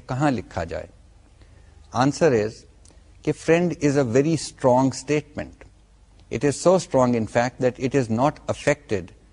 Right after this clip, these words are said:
by the private and the public keywords جو ہم کلاس کے اندر استعمال کرتے ہیں۔ فرینڈ آپ کہیں پہ بھی لکھ سکتے ہیں، لیکن یہ یاد رہے کہ فرینڈ فنکشن جو ہے وہ کلاس کا ممبر نہیں ہے،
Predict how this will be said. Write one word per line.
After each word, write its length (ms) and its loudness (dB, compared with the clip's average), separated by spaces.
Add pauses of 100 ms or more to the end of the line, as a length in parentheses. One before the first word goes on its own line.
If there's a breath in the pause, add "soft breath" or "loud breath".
(100)
by 140 4 (120)
the 60 2 (120)
private 420 2 (140)
and 140 0
the 120 -4
public 320 2 (120)
keywords 480 2
جو 160 -2
ہم 100 0
کلاس 340 -2
کے 100 -4
اندر 280 -2
استعمال 480 -6
کرتے 260 -6
ہیں۔ 160 -8 (580 soft breath)
فرینڈ 280 2
آپ 460 -2
کہیں 300 0
پہ 100 2
بھی 160 -2
لکھ 220 -8
سکتے 340 -10
ہیں، 160 -18 (600 soft breath)
لیکن 320 0
یہ 120 4
یاد 340 2
رہے 200 -4 (520 soft breath)
کہ 160 0
فرینڈ 280 0
فنکشن 420 0
جو 140 -2
ہے 80 -2
وہ 220 -2
کلاس 280 0
کا 100 2
ممبر 360 2
نہیں 420 -2
ہے، 100 -12